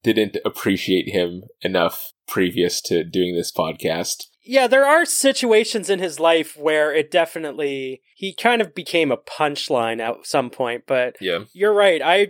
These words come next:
Speaker 2: I agree that everything that we've seen of him recently, 'cause, I mean, he had Ghost, and he had Dirty Dancing, and even though those, you know, were good performances,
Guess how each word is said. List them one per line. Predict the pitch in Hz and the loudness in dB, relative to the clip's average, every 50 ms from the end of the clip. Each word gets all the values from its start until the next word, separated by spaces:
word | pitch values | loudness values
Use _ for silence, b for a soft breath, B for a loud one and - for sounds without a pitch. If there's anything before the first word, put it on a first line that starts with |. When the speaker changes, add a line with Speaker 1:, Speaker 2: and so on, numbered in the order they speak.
| - - | 0 0
Speaker 2:
I | 196 220 | 2 4
agree | 233 208 202 - 170 190 202 185 180 | 4 2 0 0 -2 -2 0 0 0
that | 156 165 156 151 - _ - | 2 2 2 2 0 _ 0
everything | 160 175 175 208 196 180 - 196 180 170 165 | 0 2 2 2 -2 -2 0 0 0 0 0
that | 156 147 147 | -2 -2 -4
we've | 151 139 - | -6 -8 -6
seen | - - 180 170 165 165 | -8 -6 -4 -2 -2 -2
of | 160 147 | -2 -2
him | - 156 147 143 143 | -2 -4 -4 -4 -6
recently, | 151 165 160 - 160 139 139 135 139 B B B B B B | -6 -6 -6 -6 -6 -4 -4 -4 -6 B B B B B B
'cause, | 277 277 269 | 2 2 2
I | 262 | 2
mean, | 240 233 233 | 2 0 0
he | 202 208 247 208 | 0 0 0 2
had | 214 202 196 196 - _ _ | 2 2 2 0 -4 _ _
Ghost, | - 151 151 147 139 123 120 120 110 - - - | 0 2 4 4 4 2 0 -4 -8 -12 -6 -2
and | 180 175 165 151 | -2 -2 -2 -4
he | 170 185 175 | -6 -6 -4
had | 165 175 165 160 160 160 160 156 156 156 B B B B B B - | -2 0 2 4 4 4 4 2 0 -2 B B B B B B 0
Dirty | 202 196 190 175 175 160 | 2 2 2 0 -2 -2
Dancing, | 139 170 170 170 160 156 - - - 156 139 143 | 2 2 4 4 4 0 0 -2 -6 -6 -4 -4
and | 143 156 | -6 -6
even | 185 196 208 214 220 208 196 | -6 -6 -2 -2 -2 0 2
though | 196 196 190 190 190 185 185 | 4 4 6 6 6 4 4
those, | 143 165 170 165 165 165 165 165 165 160 156 147 - - - b b b b b | 2 2 4 4 4 4 2 2 -2 -4 -6 -8 -10 -12 -14 b b b b b
you | 139 185 185 | -6 -4 -4
know, | 151 143 | -4 -2
were | 147 151 147 143 135 - _ _ _ _ - | -2 -2 -2 -2 -2 -4 _ _ _ _ 0
good | 185 165 156 - - 139 - - - 202 247 | 0 0 0 -2 -10 -12 -4 0 2 4 4
performances, | 277 240 185 156 - - 147 127 127 131 135 135 - | 4 4 2 0 0 0 0 2 2 2 -2 -6 -10